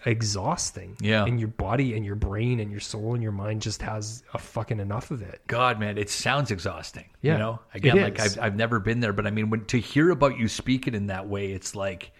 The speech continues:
Speaker 2: then all of a sudden it's like, of course your body's reacting that way. Your,
Speaker 1: Yeah.
Speaker 2: your, your mind, it's just like, "I can't do this anymore."
Speaker 1: And especially, uh, like, him to, to expound on that, it makes total sense. Like,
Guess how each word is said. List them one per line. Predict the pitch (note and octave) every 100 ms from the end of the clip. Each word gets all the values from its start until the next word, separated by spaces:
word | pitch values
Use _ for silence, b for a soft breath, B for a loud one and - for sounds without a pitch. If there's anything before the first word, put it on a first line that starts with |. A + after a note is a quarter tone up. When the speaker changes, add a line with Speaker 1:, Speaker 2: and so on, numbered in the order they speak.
| B B B B
Speaker 2:
then | - A2 C3
all | D3+
of | D3+
a | C#3
sudden | - C3
it's | A#2+
like, | B2+
of | A#2+
course | - - D#3 -
your | G#2+
body's | G2 F#2+ F#2+
reacting | G#2 F2+ F#2 -
that | F2 E2+ F#2+
way. | E2 D2+
Your, | A2 G2
Speaker 1:
Yeah. | - -
Speaker 2:
your, | G#2+
your | G#2 A2 A#2 A2
mind, | G#2 G2 F#2 F#2 -
it's | G2+
just | - G#2+ -
like, | G2+ F#2+
"I | A2 A2
can't | G#2 - A#2+ A2 - A#2+
do | G2+ A#2 A2+
this | G#2 G2 F#2 -
anymore." | G#2 F#2+ F2 E2+ E2+ - B B B B B
Speaker 1:
And | B2+
especially, | - F#3+ A3+ F#3+ D3
uh, | D3
like, | D3 B2+ A2
him | - C#3 D3 A#2 G#2+ G#2 - _ _
to, | - C3+ A2+ A#2 -
to | - C3 A#2 A2+ C#3 _ _ -
expound | A#2+ - - A#2 A2+ A#2
on | G#2+ G#2+
that, | G#2+ G#2+ G#2 G#2 _ b b b
it | E3 F#3+
makes | D#3 C3+ -
total | - B2+ A#2+ G#2
sense. | - G2 F2+ -
Like, | G2 F2+